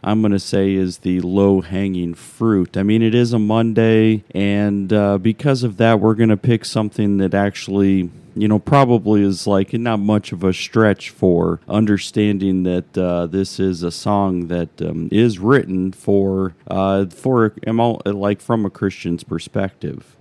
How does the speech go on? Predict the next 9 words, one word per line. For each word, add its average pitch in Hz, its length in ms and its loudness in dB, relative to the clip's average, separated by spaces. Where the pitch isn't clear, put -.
So 117 220 2
we're 120 180 4
gonna 117 200 2
go 98 220 2
back 107 500 0
to 87 280 0
nineteen 110 580 -2
ninety-seven, 98 1400 -6
and 95 600 0